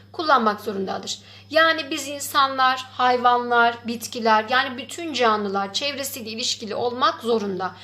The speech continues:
Hatırlarsanız ekosistem kavramında bundan uzun uzun bahsetmiştik. Ne demiştik? Ekosistemlerin dengeli bir şekilde devam etmesi, hayatın, e, hayattaki bu döngünün devam etmesi için biz insanlar, hayvanlar, bitkiler,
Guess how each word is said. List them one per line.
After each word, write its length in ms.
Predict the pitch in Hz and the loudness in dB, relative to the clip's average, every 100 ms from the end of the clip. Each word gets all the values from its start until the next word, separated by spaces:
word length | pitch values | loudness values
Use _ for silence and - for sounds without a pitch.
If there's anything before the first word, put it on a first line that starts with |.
| - - | -20 -12
Hatırlarsanız 800 | 269 277 285 311 320 294 277 285 | -12 -10 -2 -2 -2 -6 -10 -6
ekosistem 720 | - - 285 - - 277 269 | -6 -6 -6 -6 -2 -2 0
kavramında 680 | 262 220 202 196 208 262 311 - - 277 | 0 0 0 -4 -2 -2 -4 -10 -16 -10
bundan 380 | 269 254 247 | 0 2 2
uzun 260 | 247 254 247 | -2 -6 -4
uzun 360 | 214 240 330 359 - 254 | -4 -2 -4 -4 -2 0
bahsetmiştik. 760 | 240 226 202 196 185 - 208 | 0 -2 -8 -6 -8 -8 -10
Ne 140 | 277 262 | -4 0
demiştik? 540 | 202 185 - 302 302 - - - | 0 0 -4 -6 -10 -18 -16 -10
Ekosistemlerin 960 | 262 277 277 - 262 254 254 254 240 | -8 -8 -8 -4 -2 0 -2 -4 2
dengeli 400 | 226 240 247 262 | 2 4 0 -2
bir 100 | 254 | -4
şekilde 380 | 240 226 220 202 | -2 -4 -4 -6
devam 340 | 202 220 240 | 0 0 2
etmesi, 520 | 208 - 196 - - - - - | -2 -6 -10 -10 -10 -14 -18 -20
hayatın, 640 | - 220 233 240 233 262 277 - - - | -4 2 4 2 0 -8 -8 -14 -18 -8
e, 140 | 202 196 233 | -8 -8 -4
hayattaki 520 | 233 240 269 269 240 | 2 2 0 -8 -8
bu 120 | 214 | 2
döngünün 480 | 233 240 233 247 220 | 2 2 -2 -2 -2
devam 340 | 214 254 269 | 2 2 2
etmesi 400 | 226 208 196 208 | -4 -4 -10 -8
için 340 | 190 - 294 - - - - | -6 -6 -6 -12 -20 -20 -6
biz 360 | 262 269 262 | -2 -2 -4
insanlar, 800 | 254 247 240 262 247 240 233 233 | -6 -8 -4 2 4 4 2 2
hayvanlar, 720 | 233 233 226 226 226 220 208 | 2 2 2 0 2 0 -2
bitkiler, 540 | 220 - 226 226 226 | -8 -10 -2 0 0